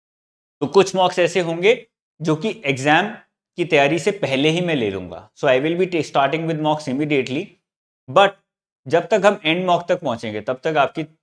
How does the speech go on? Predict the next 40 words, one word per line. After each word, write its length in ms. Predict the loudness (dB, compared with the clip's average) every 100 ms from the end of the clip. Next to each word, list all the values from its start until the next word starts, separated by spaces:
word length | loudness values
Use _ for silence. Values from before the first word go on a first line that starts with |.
| -4
सारा 280 | 2 4 4
रिवीजन 380 | 2 -2 -2
आपका 240 | -2 -2 -4
हो 240 | -2 -4
जाना 260 | -2 -4 -6
चाहिए, 360 | -6 -6 -4 -6
जिससे 280 | -6 -6
कि 100 | -2
आप 160 | -2 -2
मॉक 200 | -4 -4
अच्छे 220 | -6 -12
से 120 | -10 -8
लिख 180 | -10
सकें। 280 | -14 -20 _ _ _ _ _ _ _ _ -4
So 60 | 2
I 100 | 4
will 180 | 2 0
be 80 | 0 0
taking 320 | 0 -2 -6 -10 -12
the 100 | -10 -2
first 260 | 0 0 -2
mock 320 | -2 -2 -4
of 220 | -4 -4 -2
finance 420 | -2 0 -2 -4
and 160 | -4
management 640 | -2 -2 -4 -6 -10 -10 -16 _ _ _ -4
at 240 | -4 -4 -4
eight 220 | -2 0
A 120 | 0
M 100 | 0 -4
tomorrow। 380 | -2 -2 -4 -8 _ _ -8
गुलाब 260 | -4 -4
शाह 140 | -4 -6
ma'am 240 | -4 -4
and 120 | -4
पारुल 260 | -2 0 0
ma'am 220 | -2 -4
will 160 | -4 -4
be 120 | -6
here। 160 | -6